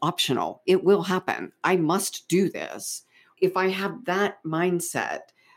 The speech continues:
then there are things that are evidence of that mindset, right? So if I'm looking at a leader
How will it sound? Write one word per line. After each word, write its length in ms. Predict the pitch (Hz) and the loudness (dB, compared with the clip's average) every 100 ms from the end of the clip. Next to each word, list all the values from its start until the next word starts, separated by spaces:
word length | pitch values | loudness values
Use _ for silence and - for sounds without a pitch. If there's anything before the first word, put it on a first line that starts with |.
| _ | _
then 220 | 160 160 156 | 2 4 6
there 160 | 160 | 6
are 140 | 156 147 | 4 2
things 380 | - 175 160 | 2 4 6
that 280 | 160 151 - - | 4 0 0 -4
are 220 | 147 - | -2 -2
evidence 640 | 165 156 120 - - - - _ _ | -2 -2 -2 -6 -10 -12 -12 _ _
of 280 | 143 139 117 | 0 0 0
that 200 | 143 117 | 0 0
mindset, 520 | 127 104 123 - - - _ _ _ _ | 0 -2 -4 -4 -4 -6 _ _ _ _
right? 240 | 156 151 151 | 0 0 0
So 200 | 160 151 | 2 2
if 140 | 147 | 2
I'm 540 | 151 151 151 147 131 | 0 2 2 2 0
looking 440 | 147 151 156 147 - | -2 0 0 -2 -2
at 160 | 139 | -4
a 60 | 135 | -2
leader 760 | 127 139 147 147 143 143 131 | -2 0 0 2 2 0 -4